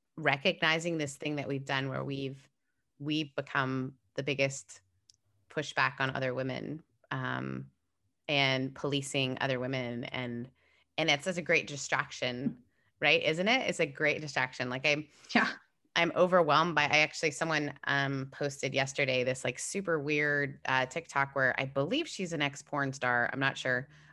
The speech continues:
Speaker 1: Um, but she's talking about how we-, uh, Christian women need to, like, really think about whether or not their sexual needs are being met by their husbands, because the porn industry will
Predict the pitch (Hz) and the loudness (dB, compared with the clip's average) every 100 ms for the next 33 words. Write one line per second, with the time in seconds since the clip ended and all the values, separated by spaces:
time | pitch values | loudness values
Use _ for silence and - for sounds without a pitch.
0 | - 139 135 127 135 139 139 143 - 151 | 2 6 6 6 2 0 -2 -2 0 0
1 | 151 139 135 139 139 135 131 131 - _ | 2 4 4 6 6 6 4 0 -6 _
2 | _ _ _ _ 143 143 139 147 143 139 | _ _ _ _ -6 2 4 4 4 6
3 | 127 123 120 - _ _ _ _ _ _ | 6 4 0 -6 _ _ _ _ _ _
4 | _ - 190 - 185 151 208 170 143 143 | _ -4 -4 0 0 2 2 2 0 0
5 | 147 135 131 123 143 147 143 143 139 135 | 2 2 0 0 2 2 0 -4 0 4
6 | 131 127 127 135 131 131 127 - 131 127 | 4 4 2 0 2 2 2 2 2 4
7 | 123 - 143 135 131 127 127 127 127 - | 2 0 -4 -2 -2 -2 -2 -2 -2 -2
8 | 123 123 127 156 147 123 127 135 131 127 | -2 -2 -2 -4 -4 -8 -6 -8 -8 -6
9 | 139 196 131 123 - 120 117 120 147 | -4 0 0 -2 -6 -6 -2 -2 -2